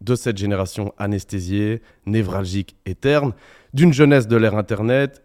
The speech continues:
et des difficultés qui en découlent, de tous ceux qui se perdent entre le plaisir et la dénonciation de l'esprit sex and drugs and party que valorisaient justement nos vieilles pop stars. En acceptant d'être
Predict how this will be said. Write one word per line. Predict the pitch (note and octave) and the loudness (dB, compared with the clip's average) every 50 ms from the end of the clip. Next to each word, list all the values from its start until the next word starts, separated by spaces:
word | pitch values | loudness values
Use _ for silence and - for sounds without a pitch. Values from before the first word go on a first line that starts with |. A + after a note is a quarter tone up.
| _ - | _ -6
et | - A#2+ | -6 -4
des | A2 A#2 A2 | -2 -2 -4
difficultés | G#2+ F#2+ - A2+ G#2+ - G#2+ G2 - A2+ G#2+ | -4 -6 -8 -10 -8 -8 -8 -6 -6 -6 -6
qui | - - | -6 -6
en | F2 F2 | -8 -4
découlent, | F#2 G2 G2 - - C#3+ D3+ D3+ C#3+ - _ - _ _ _ - | -4 -6 -6 -4 -2 0 0 0 0 -2 _ -18 _ _ _ 2
de | C3 D#3 | 4 4
tous | E3 - D#3+ C#3+ | 4 4 2 -6
ceux | - - C#3+ C#3 C#3+ C#3+ - _ _ _ _ | -4 -2 0 0 0 0 -2 _ _ _ _
qui | - - A2 A2+ - - | -8 -6 -6 -6 -6 -10
se | - - - | -12 -6 -6
perdent | G2+ - - - B2 A2 G#2 F#2+ | -6 -6 -2 -2 0 0 0 -4
entre | F#2+ - - - | -6 -8 -6 -6
le | F#2 F2 D#2+ | -6 -6 -6
plaisir | - - - A#2 A#2+ B2 A2 F2+ F#2+ F#2+ G2+ B2 C3+ - - - _ _ - | -8 -8 -6 -4 -2 -4 -4 -4 -6 -8 -6 -6 -8 -10 -14 -18 _ _ -4
et | - C#3+ D3 | -2 0 2
la | B2+ A#2 A#2 | 2 2 0
dénonciation | G#2 G#2+ G2+ G#2 G#2 F#2+ - - F#2+ F2 - - A2 A2+ A#2 A2+ - - | 0 -2 -2 -2 -2 -4 -6 -8 -10 -10 -8 -8 -8 -6 -6 -8 -10 -12
de | G2 F#2+ F#2 | -10 -8 -6
l'esprit | F2+ E2+ - - - - G2+ - - _ _ | -6 -8 -10 -12 -10 -10 -10 -10 -10 _ _
sex | _ - - - G#2 G2 - - - | _ -20 -12 -8 -8 -8 -8 -10 -12
and | F#2+ E2+ F2 | -12 -10 -8
drugs | E2 E2 F#2+ G2 F#2 E2+ E2+ | -6 -4 -2 -2 -4 -4 -10
and | D#2+ D#2 - | -12 -10 -4
party | - B2+ A#2+ G#2+ - - C#3+ D3+ C#3+ _ - - - - _ _ _ _ | -4 -4 -4 -4 -8 -8 -8 -8 -8 _ -16 -20 -20 -20 _ _ _ _
que | - C#3+ | 0 2
valorisaient | C#3+ A#2 A#2+ G#2+ G2+ F#2 G2 F#2+ F2 G2+ A2 F#2+ | 2 4 4 2 2 0 0 0 0 0 -2 -2
justement | E2+ F#2 - - F#2+ E2+ F#2 G2 G#2 G2 - - | -2 -6 -8 -8 -6 -4 -4 -2 -4 -4 -6 -4
nos | G2 G2 F#2 | -4 -4 -2
vieilles | E2+ E2+ F#2+ G2 G#2 G#2+ - _ - | -2 -2 -2 -2 -4 -4 -8 _ -4
pop | A2+ G#2 - - | -4 -4 -4 -4
stars. | - - G2+ F2+ A2+ D#2 - _ _ - _ _ _ _ _ _ | -8 -6 -4 -4 -4 -6 -10 _ _ -20 _ _ _ _ _ _
En | - C3+ D3 | 0 4 4
acceptant | - - - D#3 C3 - - C#3 C3 | 4 4 2 -2 -2 2 2 2 4
d'être | A#2 A2+ G#2 | 4 2 0